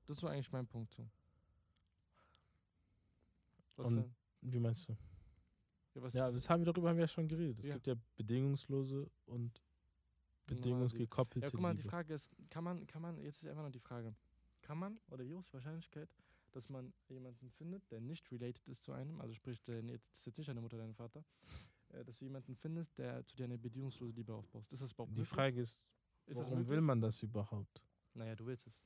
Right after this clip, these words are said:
Speaker 2: Denkst du nicht, dass eine Person, die dich bedingungslos liebt, auch eine Person ist, die du besser ausnutzen kannst?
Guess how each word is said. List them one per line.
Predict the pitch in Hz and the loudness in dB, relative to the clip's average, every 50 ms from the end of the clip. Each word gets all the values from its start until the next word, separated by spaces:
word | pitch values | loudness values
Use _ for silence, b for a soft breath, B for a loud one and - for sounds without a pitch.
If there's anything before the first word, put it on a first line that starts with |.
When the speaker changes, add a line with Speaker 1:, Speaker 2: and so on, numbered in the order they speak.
| _ _ _ _ _ _ _ b b b b b b b b b b b b - | _ _ _ _ _ _ _ b b b b b b b b b b b b 0
Speaker 2:
Denkst | 123 123 - - | 0 0 0 0
du | - 143 | 0 -2
nicht, | 160 147 - - | -2 -2 -2 -6
dass | 139 135 - - - 139 | -6 -6 -8 -14 -12 -10
eine | 135 131 | -10 -10
Person, | 117 - - 135 127 139 160 165 160 | -10 -8 -8 -8 -6 -4 -4 -4 -4
die | 156 143 | -4 -8
dich | 139 127 - | -10 -12 -12
bedingungslos | _ - 139 131 151 160 156 156 151 143 143 - - - 135 131 127 - - - | _ -8 -4 -2 -2 -2 0 -2 -2 -4 -6 -10 -12 -8 -6 -6 -6 -8 -10 -10
liebt, | 131 135 156 170 - - - - | -6 -4 -4 -4 -6 -8 -8 -2
auch | 131 135 135 131 - - | 0 2 2 4 8 8
eine | 131 123 | 8 10
Person | - - 123 120 120 143 147 143 | 10 10 8 10 10 10 8 8
ist, | 135 - - - | 8 4 2 0
die | 117 | 2
du | 123 120 113 | 2 2 4
besser | 120 123 117 - - 95 | 4 4 2 2 2 0
ausnutzen | 85 98 110 104 - - 131 127 - 151 - 131 | 2 2 2 2 2 0 0 0 0 -2 -4 -4
kannst? | - - 127 127 135 - - - | -2 0 0 -2 -2 -4 -8 -16